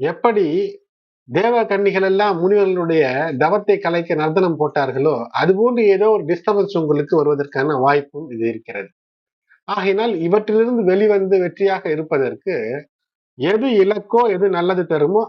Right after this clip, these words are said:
அதை மட்டும் பற்றி நடப்பதுதான் பரிகாரம். மந்திரங்களை படியுங்கள். அது மந்திரங்கள் என்பது என்ன? மந்திரத்திற்குள் ஒரு தந்திரம் இருக்க வேண்டும். அப்படி சில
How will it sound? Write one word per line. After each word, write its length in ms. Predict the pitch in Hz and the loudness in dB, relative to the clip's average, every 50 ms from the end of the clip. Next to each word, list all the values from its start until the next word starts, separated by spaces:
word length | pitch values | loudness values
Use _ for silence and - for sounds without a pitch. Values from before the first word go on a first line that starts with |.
| - - | -4 -6
அதை 280 | 135 139 156 175 196 202 202 | -4 -2 0 4 4 4 4
மட்டும் 380 | 202 196 196 - - 240 233 233 | 2 -2 -4 -4 -4 -4 -2 -2
பற்றி 380 | - - 170 - _ - 214 196 151 | -2 -4 -4 -4 _ -6 -4 -4 -4
நடப்பதுதான் 640 | 151 151 156 160 160 165 147 147 147 170 180 175 165 | -4 -4 -4 -4 -2 -2 0 0 0 0 -2 -4 -4
பரிகாரம். 500 | - 127 131 117 117 120 - - - _ _ _ _ _ _ _ _ _ _ _ _ _ _ _ _ _ _ _ _ _ _ _ _ _ - | -2 -2 -2 -2 -2 -4 -8 -8 -10 _ _ _ _ _ _ _ _ _ _ _ _ _ _ _ _ _ _ _ _ _ _ _ _ _ -8
மந்திரங்களை 600 | 151 175 208 233 262 262 240 226 202 196 180 160 | -4 -2 -2 0 2 2 2 2 2 0 0 0
படியுங்கள். 520 | 143 - 156 151 151 143 139 135 127 123 127 - _ _ _ _ _ _ - - | -2 -2 -2 0 0 0 0 0 -2 -4 -6 -10 _ _ _ _ _ _ -6 -4
அது 120 | 151 156 151 | -4 -2 -2
மந்திரங்கள் 580 | 151 165 190 196 214 208 202 202 196 208 202 | -2 0 2 4 4 4 2 0 0 0 0
என்பது 440 | 190 175 170 170 156 156 170 170 165 | 0 0 -2 -2 -2 0 0 0 0
என்ன? 220 | 165 160 160 165 165 160 160 160 _ - | 0 0 0 0 0 -2 -4 -8 _ -10
மந்திரத்திற்குள் 840 | 147 156 180 202 202 220 214 196 202 202 196 180 - - 269 269 247 | -6 -4 -2 0 2 2 0 0 0 -2 -4 -2 -2 -2 2 4 4
ஒரு 120 | 220 180 | 2 2
தந்திரம் 440 | - 185 170 175 180 185 175 170 160 | 0 -4 -2 0 0 0 0 0 -2
இருக்க 260 | 143 131 127 - - 123 | -2 -2 -4 -4 -4 -2
வேண்டும். 360 | 120 117 110 110 110 110 - _ _ _ _ _ _ _ _ _ _ _ _ _ _ _ - | -2 -2 -4 -4 -8 -10 -16 _ _ _ _ _ _ _ _ _ _ _ _ _ _ _ -6
அப்படி 360 | 147 165 - - 233 214 214 214 190 156 - | -6 -4 0 0 0 2 2 0 -2 -6 -4
சில 200 | - - 196 185 | 0 0 2 2